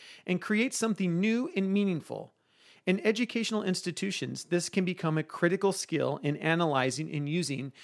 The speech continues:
the data freely available to create new and meaningful discoveries. In two thousand eight, Don Tapscott and Anthony Williams, in their book, Wikinomics,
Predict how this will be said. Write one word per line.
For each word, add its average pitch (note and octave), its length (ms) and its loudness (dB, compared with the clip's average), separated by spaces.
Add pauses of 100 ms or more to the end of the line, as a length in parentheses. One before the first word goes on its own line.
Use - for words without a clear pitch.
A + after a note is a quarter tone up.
(180)
the E3 100 4
data D#3 400 4
freely G#3+ 460 2
available E3 500 2
to - 160 0
create D#3 320 2
new D3+ 260 2
and D#3 240 0
meaningful C#3 440 -2
discoveries. - 760 -4 (540)
In F#3+ 140 4
two A3 160 2
thousand F#3+ 320 4
eight, E3+ 360 2 (300)
Don F3 300 2
Tapscott - 580 -2 (180)
and D3+ 120 2
Anthony D3+ 360 0
Williams, C#3 520 0
in C#3+ 240 -2
their C#3 140 0
book, C3 460 2
Wikinomics, C#3 800 -2